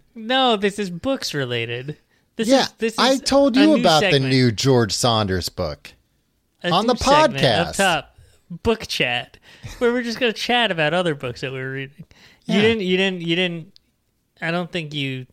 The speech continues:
Speaker 1: spoke at length on the podcast. Did you finish that book?
Speaker 2: I think
Speaker 1: Uh,
Speaker 2: I have one story left. I was trying to finish it before Sherlock Holmes, but I didn't.
Speaker 1: Yeah.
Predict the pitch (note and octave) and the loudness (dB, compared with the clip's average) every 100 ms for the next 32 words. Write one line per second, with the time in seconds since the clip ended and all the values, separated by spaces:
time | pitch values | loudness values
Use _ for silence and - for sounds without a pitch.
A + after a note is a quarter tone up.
0 | _ - - D3+ D3 C3+ C3+ B2+ B2 - | _ -16 -8 -6 -4 -6 -6 -8 -8 -14
1 | C#3+ C3+ B2 C3 B2+ C3+ B2+ - F3+ G3 | -14 -12 -8 -8 -6 -8 -6 -4 -2 -2
2 | - G#3 F#3+ A3+ A3 G#3+ G#3 - D#3 D#3 | -2 -2 0 -2 0 -2 -4 -6 0 2
3 | C#3+ D#3 D#3 D#3 D3 A#2 A2+ B2+ C3+ B2 | 4 2 2 4 4 2 0 2 2 0
4 | - - G#2+ G2+ E2 D2+ - - G2+ G2+ | -2 0 0 0 -2 -6 -10 -6 -2 -2
5 | - D3 D3 D3 B2+ - B2 A2+ - G#2 | 0 2 4 2 0 -2 0 0 0 -2
6 | F#2 - G#2+ G2+ F#2+ F2+ E2+ - G#2 F#2 | -4 -4 0 2 4 2 -2 -2 0 0
7 | F2 - F2+ D#2 D2 - E2 D#2+ D2+ D2 | -2 -4 -6 -6 -8 -8 -6 -6 -6 -10
8 | C2+ - _ _ _ _ _ _ _ _ | -12 -18 _ _ _ _ _ _ _ _
9 | _ _ _ _ _ _ - B2 A#2+ G#2+ | _ _ _ _ _ _ -6 -2 -2 -4